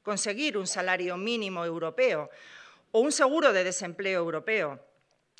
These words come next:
o ayudas para nuestras empresas vascas para que sigan transform-, transformándose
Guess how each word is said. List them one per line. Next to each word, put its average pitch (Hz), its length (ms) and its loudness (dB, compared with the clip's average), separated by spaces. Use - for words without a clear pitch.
o 175 120 0
ayudas 196 480 0
para 165 220 -8
nuestras 156 460 -10
empresas 170 520 -6
vascas 262 380 -8
para 170 180 -8
que - 120 -8
sigan 269 340 -2
transform-, 156 480 -14
transformándose 196 920 -6